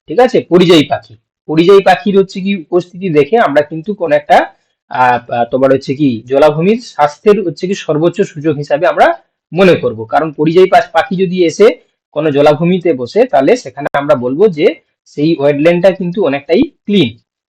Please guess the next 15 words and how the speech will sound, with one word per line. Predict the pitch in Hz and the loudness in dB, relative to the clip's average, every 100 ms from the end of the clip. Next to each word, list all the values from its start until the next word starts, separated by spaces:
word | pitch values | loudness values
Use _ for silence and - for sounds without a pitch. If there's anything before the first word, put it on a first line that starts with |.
| _ | _
তো | 160 | -10
সা-, | 151 - 147 - | -6 -2 -4 0
তার | 151 | -2
সাপেক্ষে | - 165 180 220 | 0 -4 -2 0
আমরা | 185 151 | 0 2
এটাকে | 143 151 196 | 2 0 -4
বেস্ট | 143 160 214 - | 0 0 0 -4
ইন্ডিকেটর | 160 156 151 156 156 | -8 -6 -4 -2 -2
মনে | 131 123 | -2 -4
করব | 123 131 180 330 - _ _ _ | -6 -2 2 0 -2 _ _ _
এটা, | 139 117 247 339 _ _ | -8 0 0 0 _ _
আহ, | 135 123 117 117 123 | -8 -4 -4 -4 -4
জলাভূমির | 135 143 143 156 262 | 0 2 2 0 -2
স্বাস্থ্যের | - - - 113 | -2 -6 -8 -14
জন্য। | 110 104 | -14 -20